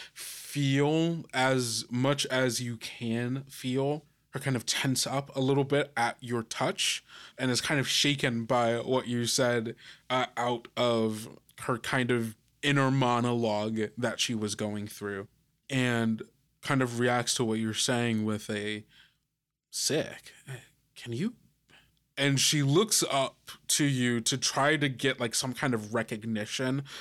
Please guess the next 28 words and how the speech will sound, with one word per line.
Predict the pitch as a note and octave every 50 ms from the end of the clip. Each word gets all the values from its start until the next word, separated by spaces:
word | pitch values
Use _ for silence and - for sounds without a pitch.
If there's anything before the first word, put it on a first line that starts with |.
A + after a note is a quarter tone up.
| - -
of, | A#2+ B2 A#2+ G#2+ A2
like, | B2 A#2+ A2+ G#2+ - - _ -
what | A2+ A2+ A2+ C3 C3+ C#3+
is | D3 D3 C#3 -
this? | D#3 C#3+ C3+ - -
Because | - D3 C#3 - D#3 C#3+ C3+ C3 - - - - -
I | C#3 D3
guess | D3 G#3+ G#3+ -
in | F3+ C3+
her | - - D3 C#3+ C3+
mind, | B2+ A#2 G#2+ G2+ F#2+ F#2 - _
you | - C#3 D#3+
can't | - F3+ C3+ -
get | - G2+
sick. | - - - - - -
You're | A#2 A#2+
dead, | A2+ D#3 C3 - - - - - _
right? | - A2+ G#2+ G#2+ A2+ - - - - - - - _ _ -
Um, | C3 B2+ B2+ B2 A#2+ A2+ A2 A2 G#2+ G#2+ - _ _ - -
she | - - - D#3+ C#3+
looks | C#3+ E3 G3 F#3+ - - -
to | - D#3
you | C#3 B2 A#2+ A#2+ A#2+ A#2+ A#2+ A#2 A#2 A2+
to | - - - C3+ B2
try | - - C#3 B2+ C3
to | B2+ B2+
see, | B2 - - C#3+ C3+ C3 B2+
like, | B2 A#2 A#2 A2+ A2 -